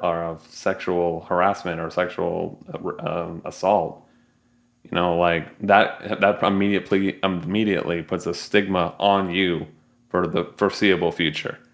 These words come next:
because people can, can say, "Nah, my homie wouldn't do that 'cause, you know, that, that you're close with him." But the average Joe out there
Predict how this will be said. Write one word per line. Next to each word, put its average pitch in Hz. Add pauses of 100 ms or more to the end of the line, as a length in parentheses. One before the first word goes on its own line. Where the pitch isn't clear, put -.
(160)
because 98
people 110
can, 92 (180)
can 85
say, 85 (240)
"Nah, 92
my 85
homie 87
wouldn't 82
do 95
that 82
'cause, 85
you 85
know, 80
that, 90
that 87
you're 82
close 110
with 90
him." 82 (420)
But 90
the 90
average 98
Joe 95
out 92
there 78